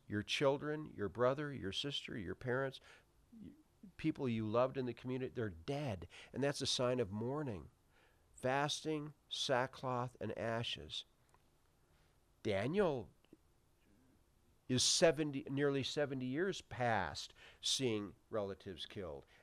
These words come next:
when the Chaldeans came over the walls of Jerusalem. Why is he a man of great privilege? He is a man of great power in the Persian Empire,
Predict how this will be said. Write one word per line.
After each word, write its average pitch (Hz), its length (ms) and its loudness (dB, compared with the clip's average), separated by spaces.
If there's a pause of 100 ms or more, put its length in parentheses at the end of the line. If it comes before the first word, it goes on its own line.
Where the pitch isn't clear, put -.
when 110 160 0
the 101 80 -2
Chaldeans 95 580 -2
came 92 240 -6
over 85 200 -8
the 82 100 -10
walls 80 320 -6
of 73 80 -16
Jerusalem. 71 600 -10 (600)
Why 139 520 2
is 127 260 -2
he 123 280 -4 (380)
a 107 100 0
man 127 400 0
of 92 160 -6
great 117 320 -4
privilege? 151 720 -6
He 110 120 -8
is 98 160 -6
a 98 40 -8
man 101 240 -4
of 98 100 -10
great 95 260 -8 (280)
power 139 560 -6 (400)
in 107 100 -8
the 98 60 -8
Persian 117 460 -8
Empire, 135 600 -6